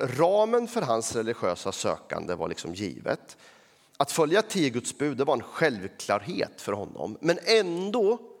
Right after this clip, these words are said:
så är han öppen nog att fråga Jesus, "Vilka bud? Finns det någon ny väg här? Finns det någon ny lösning för mig? Vilka bud ska jag följa? Hur ska jag leva?"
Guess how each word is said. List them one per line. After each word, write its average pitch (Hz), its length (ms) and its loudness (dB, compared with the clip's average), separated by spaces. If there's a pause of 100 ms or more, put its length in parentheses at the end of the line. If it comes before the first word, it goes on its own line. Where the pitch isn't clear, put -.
(500)
så - 260 4
är 143 100 8
han 139 140 2 (100)
öppen 202 680 2
nog - 420 0
att 135 180 2
fråga 160 560 2
Jesus, 107 460 0
"Vilka 143 640 0
bud? 135 560 -2 (1000)
Finns 185 220 2
det 175 100 -4
någon 180 180 2
ny 233 260 0
väg 107 280 4
här? 85 200 0
Finns 139 160 -2
det 185 80 -2
någon 190 160 0
ny 233 220 0
lösning 143 480 0
för - 140 -8
mig? 76 320 -6 (2750)
Vilka 185 500 0
bud 156 220 0
ska - 160 -2
jag 123 80 0
följa? 87 320 -2
Hur 160 340 -2
ska - 200 -2
jag 127 120 0
leva?" 95 340 -6